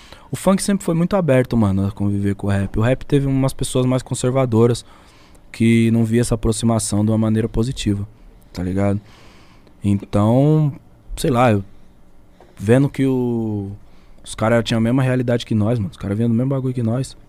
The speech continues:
entendeu? Cantava, tava cantando a vida também. Tinha que acontecer aquela união. Aí, tipo, acho que ela aconteceu, ela abriu uma mente de um monte de gente,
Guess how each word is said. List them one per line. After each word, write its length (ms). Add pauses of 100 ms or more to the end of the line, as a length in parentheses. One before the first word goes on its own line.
(220)
entendeu? 320
Cantava, 380
tava 160
cantando 320
a 40
vida 240
também. 360 (580)
Tinha 160
que 60
acontecer 340
aquela 240
união. 400
Aí, 140
tipo, 320
acho 180
que 60
ela 100
aconteceu, 560
ela 140
abriu 200
uma 140
mente 300
de 40
um 40
monte 180
de 80
gente, 460